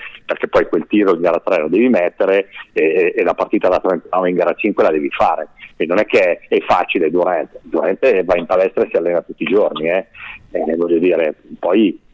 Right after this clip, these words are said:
a-, anche LeBron è molto forte, però ha perso cinque delle otto finali che ha giocato. Perché, perché se, perché se tu invece, mm, facciamo un giochino da bar che mi fa schifo,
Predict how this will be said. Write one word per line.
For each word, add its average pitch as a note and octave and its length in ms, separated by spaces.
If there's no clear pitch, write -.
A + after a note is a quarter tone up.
a-, G#2+ 180
anche C3+ 220
LeBron C#3+ 340
è D3 60
molto A#2+ 340
forte, G2+ 600
però F#2+ 280
ha E2+ 60
perso F2+ 840
cinque A2 420
delle G2 200
otto F#2+ 240
finali F#2+ 340
che F#2 80
ha E2 60
giocato. E2+ 600
Perché, G2 760
perché B2 460
se, A#2+ 140
perché B2 220
se - 140
tu - 80
invece, B2 300
mm, G#2+ 400
facciamo C#3 320
un D#3 80
giochino C3+ 340
da B2 140
bar A#2+ 240
che A#2+ 100
mi G#2+ 160
fa F#2+ 180
schifo, D2+ 460